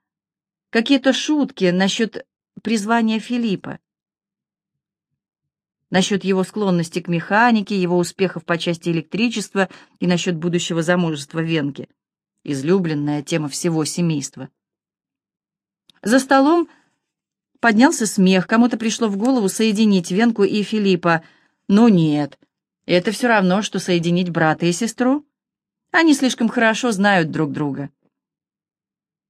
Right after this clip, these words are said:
Любовь, мадам Ферре, любит неожиданность, блеск молнии. Любовь, дитя, дитя свободы.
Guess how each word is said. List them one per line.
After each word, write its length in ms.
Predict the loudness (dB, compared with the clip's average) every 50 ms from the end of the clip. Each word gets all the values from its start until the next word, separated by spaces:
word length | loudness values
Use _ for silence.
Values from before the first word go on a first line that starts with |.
| _ _
Любовь, 520 | 2 4 4 4 4 2 0 -2 -2 0 2
мадам 400 | 2 2 2 2 0 0 -2 -2
Ферре, 440 | -4 -4 -4 -2 -2 -2 -2 -4 -6 _ _ _ _ _ _ _ _ _ _ _
любит 480 | -2 0 0 0 0 0 -2 -4 -8 -20 _ _ -4
неожиданность, 960 | -2 -2 0 0 -2 -2 0 -2 0 0 -2 -2 -2 -4 -4 -6 -10 -18 -20 _ _ _ _ _ _ _ _ _ _ _ _ _ _ _ _ -10
блеск 420 | -6 -2 -2 0 -2 -2 -4 -6
молнии. 580 | -6 -6 -4 -2 -2 -2 -2 -2 -4 -4 -6 -8 -12 _ _ _ _ _ _ _ _ _ _ _ _ _ _ _ _ _ _ _ _ _ _ _ _ _ _ _ _ _ _ _ _ _
Любовь, 500 | 0 2 2 2 2 0 -2 -2 -4 -4 -4
дитя, 520 | -2 -2 -2 -2 -4 -4 -4 -4 -4 -6 -8 -12 -20 -20 -16
дитя 360 | -6 -4 -2 -2 0 0 -2 -2
свободы. 680 | -2 -4 -4 -4 -4 -4 -4 -4 -4 -4 -6 -8 -10